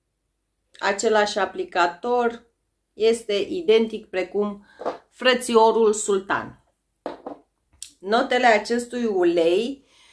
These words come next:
tot așa, ulei parfumat concentrat fără alcool, cincisprezece mililitri, treizeci și patru de lei. În vârf avem, uh, citrice, în mijloc note proaspete, iar în bază note lemnoase. Deci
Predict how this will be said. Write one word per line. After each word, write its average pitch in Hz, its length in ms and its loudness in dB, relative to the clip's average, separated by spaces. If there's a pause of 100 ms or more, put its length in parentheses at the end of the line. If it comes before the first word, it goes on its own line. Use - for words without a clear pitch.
(180)
tot 269 200 2
așa, 202 280 2
ulei 247 320 6
parfumat 226 520 2
concentrat 214 640 0
fără 214 220 0
alcool, 233 500 2
cincisprezece 214 760 -4
mililitri, 233 840 -4
treizeci 233 420 2
și 226 160 -4
patru 202 360 -2
de 190 140 -4
lei. 151 300 -4 (840)
În 233 180 0
vârf 269 220 4
avem, 254 500 2
uh, 233 380 2
citrice, 277 920 -2
în 226 160 -2
mijloc 240 420 2
note 233 320 0
proaspete, 247 680 0
iar 233 260 4
în 214 160 2
bază 220 480 4
note 220 260 -4
lemnoase. 185 600 -4
Deci 190 400 -2